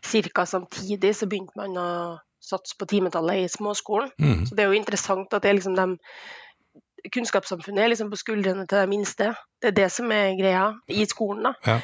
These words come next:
Speaker 1: Det er jo mye annet rart med kunnskapssamfunnet også, selvfølgelig, men den her visjonen har liksom først og fremst materialisert seg i, eh, norsk og matematikk, og det er jo det som får meg til å spørre, liksom, skal vi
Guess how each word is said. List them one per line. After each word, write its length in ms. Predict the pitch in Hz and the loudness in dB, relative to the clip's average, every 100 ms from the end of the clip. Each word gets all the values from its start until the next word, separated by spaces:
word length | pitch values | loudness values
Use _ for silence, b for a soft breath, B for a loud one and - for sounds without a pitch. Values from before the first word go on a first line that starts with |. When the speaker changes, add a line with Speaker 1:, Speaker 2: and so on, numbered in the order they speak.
| B | B
Speaker 1:
Det 80 | 185 | 2
er 40 | 190 | 4
jo 80 | |
mye 200 | 202 202 | 4 4
annet 180 | 202 185 | 4 4
rart 160 | 175 175 | 2 0
med 100 | 196 | -4
kunnskapssamfunnet 640 | 190 180 208 - 175 190 185 | -4 -4 -6 -4 -4 -4 -4
også, 200 | 196 214 | -4 -4
selvfølgelig, 340 | 277 214 196 202 | -2 2 4 4
men 200 | 196 196 | 2 2
den 140 | 196 | 2
her 120 | 190 | 2
visjonen 540 | 185 196 - 202 196 226 | 2 -2 -4 -6 -6 0
har 120 | 226 | 2
liksom 200 | 226 202 180 | 0 -4 -10
først 260 | 226 - | -14 -10
og 60 | 262 | -2
fremst 200 | 233 220 | -2 -2
materialisert 680 | 226 - 220 208 - 190 - | -6 -4 -4 -2 0 0 -2
seg 140 | 180 180 | -6 -4
i, 220 | 190 190 - B B B B B B _ - | -2 -2 -4 B B B B B B _ -4
eh, 120 | 185 | -2
norsk 380 | 196 196 - 214 | -2 -4 -6 -4
og 60 | |
matematikk, 480 | 220 - 190 226 240 | -6 -6 -2 -2 0
og 80 | 220 | 2
det 60 | 208 | 2
er 40 | |
jo 60 | 190 | 4
det 60 | 190 | 4
som 120 | 220 | 2
får 180 | 208 202 | 2 4
meg 140 | 185 180 | 4 2
til 80 | 196 | -2
å 60 | |
spørre, 260 | - 185 180 | -6 -4 0
liksom, 320 | 196 180 185 | 0 0 -4
skal 160 | - 180 | -4 -2
vi 120 | 175 | 0